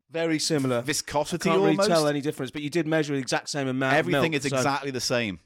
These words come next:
Speaker 2: And you
Speaker 1: I'm
Speaker 2: saw me, you s-, we went through this together, didn't we? We actually said, I should mention this now, we said to put eight fluid ounces of hot water
Speaker 1: Which is what we used.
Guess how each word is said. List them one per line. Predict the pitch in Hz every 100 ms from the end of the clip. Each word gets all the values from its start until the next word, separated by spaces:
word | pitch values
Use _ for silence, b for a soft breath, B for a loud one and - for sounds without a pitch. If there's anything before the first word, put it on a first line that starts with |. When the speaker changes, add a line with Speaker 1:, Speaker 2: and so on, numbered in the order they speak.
| _ -
Speaker 2:
And | 147
you |
Speaker 1:
I'm | 175
Speaker 2:
saw | - 214 208
me, | 160 170
you | 127 165
s-, | -
we | 160
went | 170 175
through | - 165
this | 160
together, | 156 156 143
didn't | 147
we? | 135
We | 143
actually | 165 175 165
said, | - 139
I | 110
should | 113 135
mention | 131 95
this | 90
now, | 107 98 - B B B -
we | 123
said | 143 -
to |
put | - 131 -
eight | 151 175 -
fluid | - 160 160 160
ounces | 139 143 139 127
of | 113
hot | 139 -
water | 117 95 - 95 113
Speaker 1:
Which | 117 113
is | 117
what | 120
we |
used. | 110 110 120 -